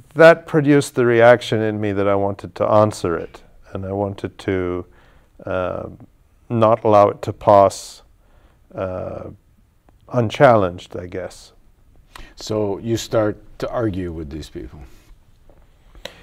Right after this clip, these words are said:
Speaker 1: Yes, or to attend events on campus. Or
Speaker 2: Was
Speaker 1: to
Speaker 2: there a Palestinian support group on campus?
Speaker 1: There was a small one. And, you know, as campus groups do, they, they wax and wane depending on who is,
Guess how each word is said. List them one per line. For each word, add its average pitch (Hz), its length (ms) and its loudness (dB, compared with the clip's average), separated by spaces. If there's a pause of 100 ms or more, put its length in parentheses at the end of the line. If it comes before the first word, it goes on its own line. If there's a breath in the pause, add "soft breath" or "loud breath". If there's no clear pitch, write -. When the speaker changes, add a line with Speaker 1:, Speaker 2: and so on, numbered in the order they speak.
Speaker 1:
Yes, 202 460 6
or 180 140 6
to 170 180 2
attend 147 380 2
events 131 420 2
on 135 120 0
campus. 113 720 0
Or 101 80 0
Speaker 2:
Was 117 120 0
Speaker 1:
to 120 60 0
Speaker 2:
there 117 100 2
a 107 60 -4
Palestinian 110 600 -4
support 117 400 -6
group 131 180 -8
on 113 160 -10
campus? 113 500 -14 (1000 soft breath)
Speaker 1:
There 202 400 10
was 190 880 2
a - 100 -8
small 180 520 8
one. 90 480 2 (180)
And, 110 460 0
you 123 140 -6
know, 110 180 2
as 113 380 2
campus 107 480 -4
groups - 400 -4
do, 107 320 0
they, 95 320 -2
they 98 420 -6
wax 113 440 4
and 104 180 -2
wane 104 360 0
depending 98 520 -6
on 92 180 -4
who 95 320 -2
is, 92 440 -8